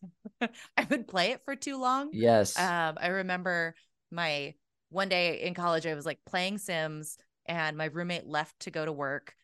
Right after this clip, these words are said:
Speaker 1: and she
Speaker 2: Uh-huh.
Speaker 1: came back twelve hours later, and I was still play-, she's like, "Sarah, you g-,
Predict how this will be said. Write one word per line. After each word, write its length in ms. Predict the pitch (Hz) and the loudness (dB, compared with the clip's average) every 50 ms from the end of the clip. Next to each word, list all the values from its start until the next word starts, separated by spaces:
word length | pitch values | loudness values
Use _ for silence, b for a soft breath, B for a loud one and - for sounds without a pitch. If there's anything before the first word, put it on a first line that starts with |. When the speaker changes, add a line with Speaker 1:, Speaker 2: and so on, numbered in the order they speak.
| _ _ _ | _ _ _
Speaker 1:
and 80 | - 139 | -4 -2
she 120 | 110 117 | 0 0
Speaker 2:
Uh-huh. 100 | 113 107 | 0 0
Speaker 1:
came 120 | 175 180 190 | -2 -2 0
back 240 | 180 165 - - - | 0 0 0 -2 -8
twelve 580 | - - - 151 147 151 160 165 180 180 165 - - | -18 -8 -2 0 2 2 2 2 0 -2 -4 -2 2
hours 380 | 160 165 160 160 160 160 151 160 | 2 4 4 4 2 0 -2 -2
later, 340 | 151 143 143 143 143 135 | -2 -2 -2 -2 -2 -4
and 240 | 131 - - 151 151 | -4 -4 -6 -8 -8
I 80 | 143 139 | -8 -6
was 160 | 151 156 - | -8 -8 -8
still 280 | - - - 160 147 147 | -10 -6 -4 -2 -2 -2
play-, 180 | - - - - 170 | -4 -6 -10 -10 -8
she's 200 | - 185 175 156 | -8 -8 -6 -4
like, 160 | 170 156 - | -4 -6 -6
"Sarah, 540 | - - - 165 151 139 127 123 - - 151 - _ _ _ _ _ _ _ _ | -8 -8 -4 -2 -2 -2 -2 -2 -4 -8 -10 -14 _ _ _ _ _ _ _ _
you 140 | - 175 175 | -8 -6 -6
g-, 160 | 180 180 - | -6 -8 -10